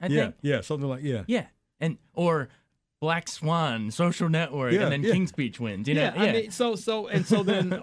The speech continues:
Speaker 1: <laughs>
Speaker 2: so the year that Glory doesn't even get a Best
Speaker 1: Right.
Speaker 2: Picture nomination.
Speaker 1: Well, Do the Right Thing was the,
Speaker 2: Yeah.
Speaker 1: you know,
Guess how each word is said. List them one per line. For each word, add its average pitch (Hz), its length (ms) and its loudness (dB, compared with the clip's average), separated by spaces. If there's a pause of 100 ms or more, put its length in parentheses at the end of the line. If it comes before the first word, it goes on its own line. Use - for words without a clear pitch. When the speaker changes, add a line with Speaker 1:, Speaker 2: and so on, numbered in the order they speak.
Speaker 1:
<laughs> 139 140 -10
Speaker 2:
so - 200 -2
the 160 80 0
year 190 280 2
that 160 180 0
Glory 156 540 -2 (180)
doesn't 156 320 0
even 135 220 0
get 170 180 -2
a 156 60 -2
Best 123 260 -4
Speaker 1:
Right. 135 100 -8
Speaker 2:
Picture 127 240 -6
nomination. 117 840 -6
Speaker 1:
Well, 127 100 -8
Do 156 240 0
the 156 100 2
Right 170 200 0
Thing 262 320 2
was 151 200 2
the, 147 280 0 (120)
Speaker 2:
Yeah. 180 280 4
Speaker 1:
you 160 180 0
know, 123 240 0